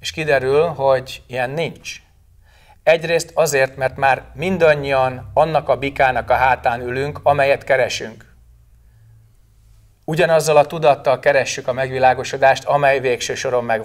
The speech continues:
meg fog világosodni. Másrészt pedig végtelen sokáig tarthat az út, azért, mert a karmánkat annyira szeretjük,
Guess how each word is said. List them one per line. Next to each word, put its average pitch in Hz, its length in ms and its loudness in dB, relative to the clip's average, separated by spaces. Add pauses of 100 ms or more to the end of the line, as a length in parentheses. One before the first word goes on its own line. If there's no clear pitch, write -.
(120)
meg 127 180 -2
fog 123 180 -8
világosodni. 113 720 -4 (1400)
Másrészt 160 400 0
pedig 147 300 -4
végtelen 143 480 0
sokáig 120 460 0
tarthat 131 420 -2
az 123 140 -4
út, 175 360 -10 (1500)
azért, 156 480 4
mert 127 200 -6
a 123 60 -4
karmánkat 143 640 2
annyira 135 300 -2
szeretjük, 135 720 -2